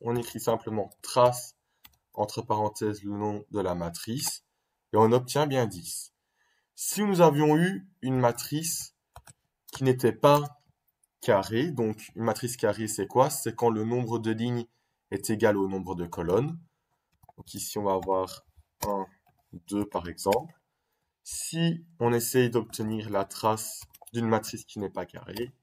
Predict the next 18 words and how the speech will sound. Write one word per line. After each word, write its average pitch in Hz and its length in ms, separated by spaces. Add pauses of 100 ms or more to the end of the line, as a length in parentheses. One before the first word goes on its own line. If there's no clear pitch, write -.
(2750)
on 104 100
va 98 120
écrire 95 260
plutôt 101 520 (680)
trace 104 360
de 92 120
C, 120 380 (840)
on 135 200
a 139 100
une 120 140
erreur 113 420
parce 123 220
que 120 100
la 113 160
matrice 123 560
doit 113 260
être 120 560 (840)
carrée. 92 420